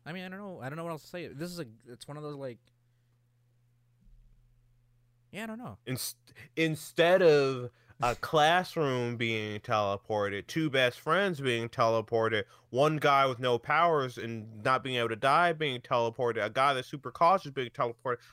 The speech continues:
Speaker 2: a guy that's a piece of shit and, and joins with a group of pieces of shits, uh, trying to defeat the Demon Lord, but staying in a mansion their entire time, just wasting time, living their best life,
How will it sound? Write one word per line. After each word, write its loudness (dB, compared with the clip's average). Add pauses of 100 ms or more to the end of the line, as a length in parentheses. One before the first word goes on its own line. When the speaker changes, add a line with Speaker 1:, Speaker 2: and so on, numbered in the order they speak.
Speaker 2:
a -2
guy 4
that's -2
a -18
piece -6
of -10
shit -2
and, -16 (380)
and -8
joins -2
with -6
a -2 (100)
group -4
of -20
pieces -10
of -12 (120)
shits, -6 (400)
uh, 2
trying 2
to -4
defeat -10
the -18
Demon -2
Lord, -2
but -20
staying 2
in 0
a -2
mansion -2
their -2
entire 2
time, 0
just -8
wasting -4
time, 2
living -4
their -4
best -2
life, 0